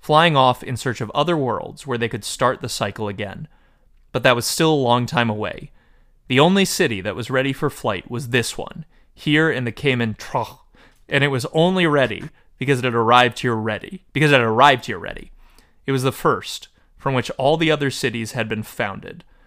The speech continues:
So if they had to leave, all they could do was gather together the memories of the other cities and then embar-, embark on its voyage as a single arc. This, this, I mentioned it earlier, but the end of the movie just really cracks me up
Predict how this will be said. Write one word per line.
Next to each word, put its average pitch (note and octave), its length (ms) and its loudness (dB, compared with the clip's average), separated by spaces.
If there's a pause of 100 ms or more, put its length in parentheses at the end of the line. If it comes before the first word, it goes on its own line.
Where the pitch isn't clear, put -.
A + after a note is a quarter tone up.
(180)
So B2+ 180 0
if A2 60 -2
they A#2 100 2
had F3 300 4
to G#3 80 2
leave, A2+ 480 -4 (340)
all C3 160 4
they E3+ 140 0
could E3 180 0
do B2 180 2
was A2 200 -6
gather C#3+ 360 4
together G#2+ 520 -6 (180)
the B2 80 -6
memories C3+ 440 2
of A2+ 100 -2
the A2+ 120 -4
other C3 200 -2
cities - 560 -10 (240)
and B2 100 -6
then A#2 60 0
embar-, A2+ 400 0
embark C3 400 0
on C3 140 -6
its B2+ 120 -8
voyage A2 540 -6
as A#2 100 -10
a A2 60 -8
single A2 340 -4
arc. G2+ 320 -8 (360)
This, D#3 200 -2
this, - 540 -4 (240)
I C3 80 -4
mentioned D3 420 -2
it B2 80 -2
earlier, B2+ 340 0
but A2+ 300 -4 (160)
the C3+ 180 -2
end F3+ 220 4
of C#3 60 4
the B2 80 0
movie A2 240 -4
just G#2+ 180 -8
really A2+ 180 -4
cracks G#2 440 -4
me A2 100 -4
up G#2 260 -6